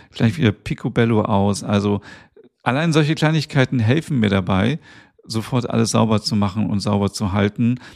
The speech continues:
Und, ähm, ja, seitdem ich das habe, da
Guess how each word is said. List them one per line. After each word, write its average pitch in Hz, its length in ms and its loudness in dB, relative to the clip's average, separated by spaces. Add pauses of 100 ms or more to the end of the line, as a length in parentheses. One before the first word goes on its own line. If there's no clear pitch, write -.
(260)
Und, 110 800 2
ähm, 104 760 0 (680)
ja, 123 220 2
seitdem 117 360 -2
ich 110 80 -4
das 104 220 -6
habe, 120 340 0 (280)
da 107 240 -4